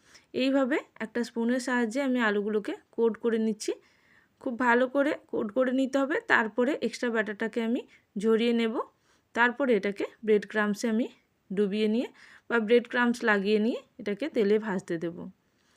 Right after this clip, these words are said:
এখন দেখুন একটা আমি রেডি করে নিয়েছি। এবার এক্সট্রা যে ব্যাটারটা আছে তাকে আমি এইভাবে ঝেড়ে নিয়ে এবার আমি ব্রেড ক্রাম্বসের মধ্যে কোট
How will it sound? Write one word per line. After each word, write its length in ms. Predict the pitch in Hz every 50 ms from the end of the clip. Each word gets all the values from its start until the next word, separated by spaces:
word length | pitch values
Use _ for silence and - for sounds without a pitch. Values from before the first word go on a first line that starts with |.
| _ _ _ _ _ _ _ _ _ _ - -
এখন 240 | 240 240 269 294 311 302
দেখুন 200 | 294 - - 311 392 - - - 233
একটা 200 | 226 233 - - 277 269
আমি 100 | 269 277 262 262
রেডি 180 | 233 208 220 220 220
করে 160 | 247 247 254 247
নিয়েছি। 280 | 247 247 247 240 - 339 - - - 233
এবার 200 | 226 240 269 359 - - - _ _ _ _ -
এক্সট্রা 380 | - 220 247 240 - - 294 294 285 240
যে 80 | 269 294 403 - - _ _ _ - 202
ব্যাটারটা 360 | 196 208 208 226 226 226 - 226 226
আছে 120 | 220 311 - - -
তাকে 180 | 220 214 - 220 220
আমি 120 | 220 233 233 - 240
এইভাবে 300 | 247 254 247 247 240 247 226
ঝেড়ে 260 | 196 214 196 196 208 208
নিয়ে 120 | 247 359 - _ _ _ _ _ _ _ _ -
এবার 220 | 233 240 247 262 247 226
আমি 120 | 226 262 - - _ _ _ - 196
ব্রেড 200 | 220 233 226 - -
ক্রাম্বসের 380 | - 233 220 220 214 - 233 220
মধ্যে 280 | 220 214 208 190 - 370 427 - -
কোট 140 | 190 180